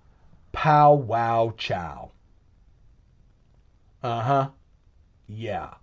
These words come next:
Like that. That kind of woman. And Elizabeth Warren, if you asked her today,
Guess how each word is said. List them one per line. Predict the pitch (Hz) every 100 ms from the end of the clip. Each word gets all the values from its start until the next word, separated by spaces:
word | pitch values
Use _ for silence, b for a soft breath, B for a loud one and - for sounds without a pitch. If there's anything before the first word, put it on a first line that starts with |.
| _ - - _ _ - _ _ 90
Like | 110 139 -
that. | 85 69 - - _ _ _ 113 120
That | 180 170
kind | - 113 92
of | 82
woman. | 82 - - _ _ _ _ _ _ _ _ _ _ _ - - - - - - _ _ _ _ _ _ _ _ _ b b b b b b b _ _ _ _ _ _ _ _ _ _ -
And | 156
Elizabeth | 180 226 233 226
Warren, | 175 226 175
if | 147
you | 165
asked | 175 190 -
her | 185
today, | 143 196 175 101